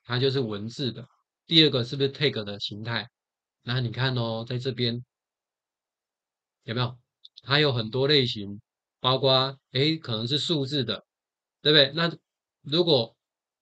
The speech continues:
你可能是日期啊，是不是也有可能？还是你要指定，哦，这个工作要给谁？甚至你要上传附件都可以。还是你要属于那个合取方块，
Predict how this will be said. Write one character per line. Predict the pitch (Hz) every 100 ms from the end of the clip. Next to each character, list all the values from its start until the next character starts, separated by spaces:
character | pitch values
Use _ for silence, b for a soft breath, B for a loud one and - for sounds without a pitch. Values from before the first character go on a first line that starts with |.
| -
你 | 120 120
可 |
能 | 120 123
是 | 160
日 | 165 160
期 | 117 - 104
啊， | 107 107 117 - _ _
是 | - 160
不 |
是 |
也 | 139
有 | 135
可 | 131 104
能？ | 98 98 - -
还 | 131
是 | 170
你 | 160
要 | 170
指 | 131
定， | 120 160 127 123
哦， | 143 127
这 | 123 165
个 | 143
工 | 151 143
作 | 156
要 | 147
给 | 123 101
谁？ | - 101 101 - _ _
甚 | - 175 165
至 | 180
你 | 131
要 | 131 139
上 | 156
传 | 127 120
附 | 123 156
件 | 131 143 110 - _ _ _ _ _ _ _ _ -
都 | 147
可 | 123 127 131
以。 | 107 - _ _ _ _ _
还 | 117 127
是 | 175
你 | 139
要 | 147
属 | 131 113
于 | 104
那 | 123 135
个 | 123
合 | 120
取 | 131 107
方 | 110 120
块， | 120 131